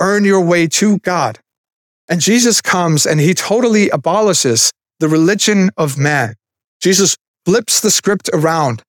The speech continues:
When you come to Jesus, you don't come to hear about what you should do to earn his love. Rather, you come to the one telling you, you can't. Like,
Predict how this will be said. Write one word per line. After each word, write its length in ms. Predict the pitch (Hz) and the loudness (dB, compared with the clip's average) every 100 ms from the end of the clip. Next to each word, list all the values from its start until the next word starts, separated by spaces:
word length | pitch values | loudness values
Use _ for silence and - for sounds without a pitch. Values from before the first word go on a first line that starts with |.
| _ - | _ -4
When 140 | 165 | 0
you 160 | 196 220 | 2 0
come 240 | 226 233 | 0 0
to 100 | 185 | 0
Jesus, 500 | 151 190 160 165 131 | 0 2 2 0 2
you 120 | 156 | 2
don't 240 | 214 220 208 | 2 0 -2
come 340 | 214 208 190 - _ - | -2 0 0 -4 _ -4
to 100 | 180 | -2
hear 360 | - 208 202 | 0 0 2
about 340 | 180 175 175 156 | 0 0 -2 0
what 180 | 175 202 | -2 2
you 200 | 202 208 | 2 2
should 320 | - 185 131 | 0 -2 0
do 400 | 190 190 160 214 - _ | 0 2 2 0 -4 _
to 220 | - 180 - | 0 0 0
earn 260 | 180 208 240 | 0 0 2
his 220 | 196 160 | 0 0
love. 560 | 143 135 127 208 - - _ _ _ _ _ _ _ _ _ _ _ | 0 2 2 0 -6 -18 _ _ _ _ _ _ _ _ _ _ _
Rather, 260 | 160 185 180 | -2 0 0
you 160 | 156 | 0
come 220 | - 196 | 0 -2
to 120 | 190 175 | 0 0
the 60 | |
one 300 | 151 175 170 | 2 2 0
telling 380 | - 180 175 143 | 0 0 0 2
you, 260 | 120 123 156 _ _ _ _ _ _ _ _ _ _ _ _ _ _ _ _ - | 2 0 -2 _ _ _ _ _ _ _ _ _ _ _ _ _ _ _ _ -6
you 140 | - | -6
can't. 520 | - 190 180 - - - _ _ _ _ _ _ _ _ _ _ _ _ _ _ _ _ _ | -4 -4 -4 -4 -8 -8 _ _ _ _ _ _ _ _ _ _ _ _ _ _ _ _ _
Like, 120 | 135 | -6